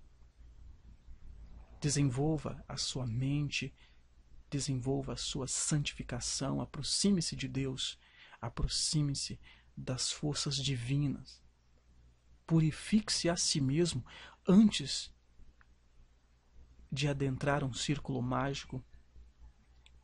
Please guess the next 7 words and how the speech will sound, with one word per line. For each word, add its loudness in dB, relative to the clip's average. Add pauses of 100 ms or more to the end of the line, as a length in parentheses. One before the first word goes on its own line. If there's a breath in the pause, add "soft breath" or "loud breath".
(180)
e 4
fazer -2
as -6
suas -4
evocações -4
e -6
invocações. -6